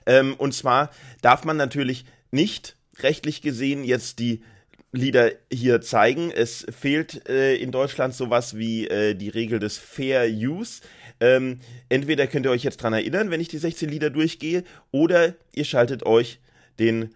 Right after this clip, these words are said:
Schnelldurchlauf an, den es auf T V total punkt pro sieben punkt D E slash T V total slash Videos gibt.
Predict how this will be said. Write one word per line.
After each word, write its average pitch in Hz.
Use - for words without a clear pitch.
Schnelldurchlauf 127
an, 135
den 104
es 113
auf 104
T 143
V 123
total 120
punkt 156
pro 131
sieben 147
punkt 147
D 123
E 131
slash 117
T 135
V 117
total 113
slash 123
Videos 127
gibt. 147